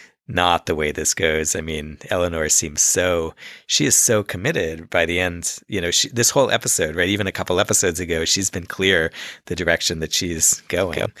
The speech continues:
you know, which is certainly not the case when you end the, the Garden of Eden is really just the launching point for everything that comes later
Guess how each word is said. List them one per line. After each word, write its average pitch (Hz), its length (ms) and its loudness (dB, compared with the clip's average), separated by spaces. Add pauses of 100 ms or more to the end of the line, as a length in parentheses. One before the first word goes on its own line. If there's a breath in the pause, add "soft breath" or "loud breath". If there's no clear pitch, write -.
(400 loud breath)
you 113 60 4
know, 95 80 4
which 87 100 2
is - 60 6
certainly 95 260 4
not 92 260 0
the 82 80 -6
case 76 340 0
when 87 120 0
you 80 140 -4
end 78 240 -4
the, 76 280 -6
the 110 80 -8
Garden 85 260 2
of 85 80 0
Eden 98 160 4
is 85 100 -2
really 87 160 4
just 85 200 0
the 76 60 -2
launching 82 460 2
point - 380 -6
for - 380 -4
everything 80 360 2
that 76 140 -4
comes 78 260 -2
later 80 440 2